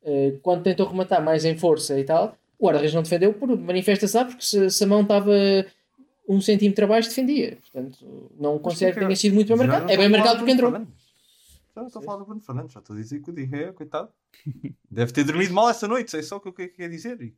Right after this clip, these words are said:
Speaker 2: pronto, eh,
Speaker 1: Pá,
Speaker 2: se fosse
Speaker 1: também.
Speaker 2: adepto do United,
Speaker 1: Eu nunca achei o
Speaker 2: pronto,
Speaker 1: De Gea um
Speaker 2: nada.
Speaker 1: grande guarda-redes. Achei, achei que era uma espécie, sempre disse isto, é uma espécie de Ricardo. É um grande
Speaker 2: Pronto,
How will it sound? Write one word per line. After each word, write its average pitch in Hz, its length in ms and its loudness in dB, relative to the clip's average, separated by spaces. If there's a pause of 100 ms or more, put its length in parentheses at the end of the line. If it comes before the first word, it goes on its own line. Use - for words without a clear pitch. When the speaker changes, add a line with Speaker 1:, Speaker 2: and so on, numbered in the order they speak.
(120)
Speaker 2:
pronto, - 180 -20 (100)
eh, - 640 -20 (160)
Speaker 1:
Pá, - 140 -18
Speaker 2:
se - 120 -16
fosse 113 180 -12
Speaker 1:
também. 120 160 0
Speaker 2:
adepto - 200 -8
do 131 80 -2
United, 143 600 -2 (440)
Speaker 1:
Eu 220 80 0
nunca 233 220 2
achei 208 220 4
o - 20 2
Speaker 2:
pronto, 190 160 4
Speaker 1:
De 196 60 4
Gea 202 180 6
um - 20 4
Speaker 2:
nada. 180 120 2
Speaker 1:
grande 180 220 2
guarda-redes. 147 720 -2 (280)
Achei, 160 280 -4
achei 175 180 0
que 180 80 -2
era 170 120 2
uma 165 100 -2
espécie, 165 440 -4
sempre 160 240 -8
disse 165 240 -12
isto, - 100 -16
é 165 40 -10
uma 156 100 -8
espécie 156 280 -10
de 139 60 -18
Ricardo. 127 360 -8 (1700)
É 165 80 -10
um 175 80 -4
grande 233 200 4
Speaker 2:
Pronto, 220 60 6